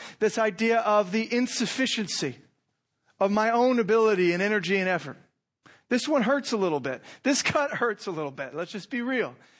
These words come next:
It, it, it cuts towards this idea that I can't do it. I can't get right with God. The, the picture of a child is one of, of,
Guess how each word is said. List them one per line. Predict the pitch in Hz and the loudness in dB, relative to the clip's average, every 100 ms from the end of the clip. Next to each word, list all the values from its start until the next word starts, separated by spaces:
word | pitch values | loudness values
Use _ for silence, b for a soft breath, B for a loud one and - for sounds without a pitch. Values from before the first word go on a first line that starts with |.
| b b | b b
It, | 220 214 | -4 -2
it, | 220 214 220 | -2 -2 -2
it | 226 226 | -2 -2
cuts | - 320 - - | 0 0 0 -6
towards | - 240 240 - | -2 0 0 -4
this | 226 - | -8 -4
idea | 247 233 240 | -2 -2 -2
that | 240 B - | -4 B -2
I | 285 | -2
can't | 294 - 247 254 214 | -2 -2 -2 -2 -4
do | 202 294 | -2 0
it. | 220 - - _ _ _ _ _ _ | 0 -4 -16 _ _ _ _ _ _
I | 240 277 | -2 -2
can't | - 330 277 214 | -2 -2 -2 0
get | 294 302 | 0 0
right | 233 190 170 | 0 0 -2
with | 180 147 | -6 -2
God. | 170 143 131 - b b b | 0 0 -4 -12 b b b
The, | 220 | -6
the | 196 233 | -2 -2
picture | - 320 - 311 | 0 -2 -2 0
of | 262 | 0
a | 240 | 0
child | - 285 311 277 240 254 | 0 2 4 4 4 0
is | 214 | -2
one | 233 240 240 | 0 2 2
of, | 226 220 | 0 0
of, | 226 | -2